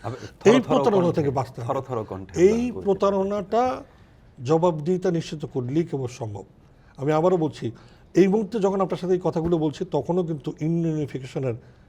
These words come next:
Speaker 2: ঘটনা কিন্তু বিরাজমান। সবাই আমরা ওর বেলায় ইনডেমনিফিকেশন, ওর বেলায় বিচার করব, এভাবে ন্যায়নিষ্ঠতা, ন্যায় বিচার এবং নীতি, আইন, কানুন প্রয়োগের প্রতি একনিষ্ঠতা জন্মায় না। জাতিগতভাবে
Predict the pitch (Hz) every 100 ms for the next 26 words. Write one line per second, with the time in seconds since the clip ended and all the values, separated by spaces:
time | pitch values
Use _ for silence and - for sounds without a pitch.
0 | - 117 120 156 123 117 117 226 226 -
1 | - - 147 120 110 - 120 - - -
2 | 170 180 175 202 - - _ 165 190 202
3 | 226 240 208 220 226 226 190 214 214 285
4 | - - 180 185 185 185 170 175 170 139
5 | 139 131 - 185 185 214 139 - - -
6 | - 139 156 156 170 - 220 214 226 302
7 | - - - 143 127 127 151 190 190 220
8 | 202 247 - - _ 190 247 277 208 -
9 | - - - - - - 120 127 214 254
10 | 240 - - 160 196 220 214 180 165 190
11 | 196 - 180 208 196 156 156 120 139 143
12 | 156 147 - 135 123 104 127 127 120 123
13 | - - - - 120 190 240 233 202 160
14 | 143 123